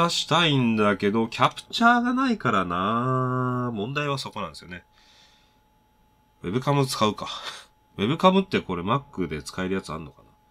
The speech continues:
僕が持ってんのはロジクールのやつなんだけど、こいつ使え、でも、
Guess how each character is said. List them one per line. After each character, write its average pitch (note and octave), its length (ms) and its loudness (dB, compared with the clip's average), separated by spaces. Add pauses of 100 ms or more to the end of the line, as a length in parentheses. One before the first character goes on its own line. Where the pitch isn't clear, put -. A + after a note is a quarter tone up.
(500)
僕 D#3 220 -2
が D#3+ 260 2
持 C3 200 2
っ C#3 60 -2
て F#2+ 300 -2
ん F2 160 -4
の E2 160 -6
は E2 240 -4 (220)
ロ F#2 180 -4
ジ C3 180 -4
ク D3+ 180 -6
ー C#3 100 4
ル G2 80 -2
の F2+ 100 -4
や F2 100 -4
つ - 140 -12
な E2+ 80 -10
ん D#2 60 -10
だ D#2 80 -10
け D2+ 80 -14
ど、 - 80 -16
こ B2 100 0
い C#3+ 60 2
つ - 120 -16
使 - 440 -6
え、 A#2 80 -6
で G#2 100 0
も、 F#2+ 240 -4